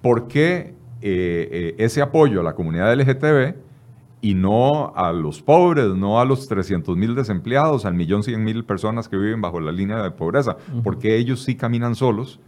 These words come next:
Speaker 1: eh, y la comunidad L G T B no? ¿Verdad? Pero ahí no terminan los errores, eh, eh, que cometió la Casa Presidencial y el presidente en particular.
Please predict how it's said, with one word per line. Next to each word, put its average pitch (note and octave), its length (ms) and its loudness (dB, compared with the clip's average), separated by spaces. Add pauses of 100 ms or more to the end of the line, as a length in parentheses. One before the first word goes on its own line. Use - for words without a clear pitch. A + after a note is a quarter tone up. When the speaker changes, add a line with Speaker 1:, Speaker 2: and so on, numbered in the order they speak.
(460)
Speaker 1:
eh, D#2+ 440 -6
y F#2 280 -2
la G#2 120 0
comunidad F2 340 -2
L F#2 120 0
G F#2 100 -4
T E2+ 120 -4
B E2 120 0
no? D2+ 200 -4 (240)
¿Verdad? D#2+ 340 -4 (960)
Pero F3 400 6
ahí B2 200 2
no D#3+ 160 2
terminan C3 800 2
los F2 260 -2
errores, G2+ 840 0
eh, D2 380 -4
eh, C2+ 380 -8
que F2+ 100 -8
cometió D#2+ 440 -4
la G2+ 100 -2
Casa F#2 260 -6
Presidencial D2 640 -8
y F2+ 140 -6
el E2+ 100 -2
presidente E2 440 -4
en G2 80 -4
particular. D2+ 560 -8